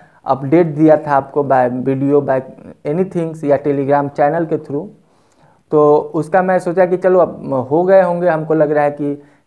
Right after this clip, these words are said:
टेन डेज या ट्वेल्व डेज, तो थोड़ा रिव्यू कर देता हूँ। अ, ट्वेंटी डेज पहले मैंने Inox लिया था शॉर्ट टर्म के लिए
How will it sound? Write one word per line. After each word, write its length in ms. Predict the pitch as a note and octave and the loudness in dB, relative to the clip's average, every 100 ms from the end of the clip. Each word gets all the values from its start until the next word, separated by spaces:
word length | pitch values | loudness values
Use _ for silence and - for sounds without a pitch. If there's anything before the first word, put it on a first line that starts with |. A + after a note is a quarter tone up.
| - | -2
टेन 180 | D3 C#3+ | 0 4
डेज 200 | C#3+ C#3 | 2 4
या 140 | C#3+ | 2
ट्वेल्व 340 | C#3 D3 C#3 C3+ | 2 2 2 2
डेज, 120 | C#3 | -2
तो 160 | - C3+ C3+ - | -2 -4 -4 -2
थोड़ा 140 | F#3+ | 2
रिव्यू 380 | F3 E3 D#3 D#3+ | 2 2 2 0
कर 140 | D#3 C3+ | 2 0
देता 300 | C3 B2+ B2+ | 0 -4 -8
हूँ। 160 | B2 | -8
अ, 60 | - _ _ _ _ _ - - C#3 C#3 C3+ - | -14 _ _ _ _ _ -10 -2 2 2 0 -2
ट्वेंटी 240 | E3+ E3+ | -2 0
डेज 240 | G#3 G#3+ G#3+ | 2 2 2
पहले 240 | F#3+ G3 | 2 2
मैंने 340 | G3 F#3 F#3+ - | 0 -2 -2 -4
Inox 440 | C3+ D3 F#3 F#3 E3+ | -4 -2 -4 -6 -6
लिया 240 | D3+ C#3+ | 0 0
था 160 | C#3 D#3+ | -2 -8
शॉर्ट 320 | - C3 - | -4 -4 0
टर्म 200 | D#3+ D#3 | -2 0
के 100 | C#3+ | -4
लिए 240 | C3 D3+ | -4 -8